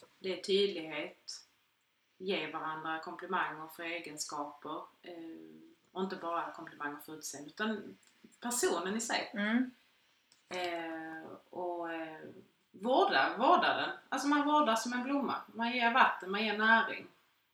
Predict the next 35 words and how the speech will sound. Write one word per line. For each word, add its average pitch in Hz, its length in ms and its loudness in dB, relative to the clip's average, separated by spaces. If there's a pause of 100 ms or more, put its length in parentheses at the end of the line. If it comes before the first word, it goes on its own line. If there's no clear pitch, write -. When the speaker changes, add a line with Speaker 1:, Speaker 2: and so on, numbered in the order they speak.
(280)
Speaker 1:
Man 208 140 -2
Speaker 2:
Mm. 196 220 0
Speaker 1:
ställer 190 280 -2
den 190 140 0
i 190 40 -2
solljus, 202 560 -4
så - 60 -12
att - 200 -8
den 202 180 0 (440)
Speaker 2:
<laughs> 262 140 8
Speaker 1:
Nej, 277 120 12
men 302 180 10
alltså 294 220 4
Speaker 2:
Och 247 220 12
att 247 160 12
man 240 160 8
kan, 240 300 12
och 240 60 8
det, 233 380 6
att 226 220 10
vi 233 120 2
kan 226 200 8
få 233 80 0
vänner 226 380 8
i 214 40 0
vuxen 226 360 2
ålder 180 280 6
om 190 60 6
vi 190 100 6
är 208 80 12
Speaker 1:
Ja, 220 60 12
Speaker 2:
öppen 180 300 4
för 175 340 6
det. 175 60 4
Speaker 1:
exakt. 180 340 6